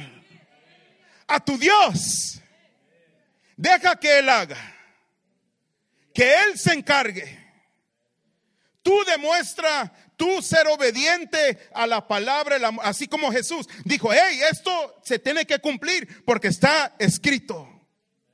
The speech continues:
Y luego cuando estaba en la cruz del Calvario, cuando se burlaban de él, dijo el Señor en la cruz, "Señor", dijo, "Padre, perdónalos porque no saben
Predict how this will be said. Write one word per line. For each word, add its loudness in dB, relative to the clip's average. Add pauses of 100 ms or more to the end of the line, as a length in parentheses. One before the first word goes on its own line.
(1000)
Y -6
luego 2
cuando -2
estaba -2
en 0
la -2
cruz -8
del -4
Calvario, -2
cuando -4
se 0
burlaban 0
de 2
él, -8 (3750)
dijo -6
el -6
Señor -6
en -8
la -8
cruz, -12 (760)
"Señor", 0 (200)
dijo, -4
"Padre, 2
perdónalos 0 (160)
porque 0
no -2
saben 0